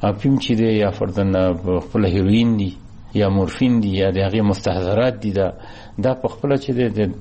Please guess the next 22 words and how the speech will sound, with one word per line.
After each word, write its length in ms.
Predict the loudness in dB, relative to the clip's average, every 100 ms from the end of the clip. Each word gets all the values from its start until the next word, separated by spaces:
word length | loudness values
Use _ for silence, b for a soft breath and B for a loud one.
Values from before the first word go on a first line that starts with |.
| -12 -16 -12 -4 0
درد 260 | 0 -2
ورکوي 420 | -2 0 2 0 -2 -4
د 40 | 0 0
وجود 260 | 0 -2 0
ځینې 220 | 0 0 -2 B B B B -4
او 80 | -2
سبب 280 | 0 0 0
د 60 | 0 0
کاذبې 340 | 0 0 0 -2
خوشحالي 400 | -2 -2 0 0 0
کیږي. 340 | -2 0 -2 -4 B B B B B 0 2
نو 80 | 2
په 60 | 0 0
هغه 120 | 0
صورت 320 | 0 -2 -2
کې 80 | -6
چې 60 | -4 0
مواد 340 | 2 2 0
نه 60 | 0
اوسېږي، 340 | 0 -2 -2 2
دوی 160 | 2 2 0 -6 -6 -2
سرګردانه 600 | 0 2 2 2 2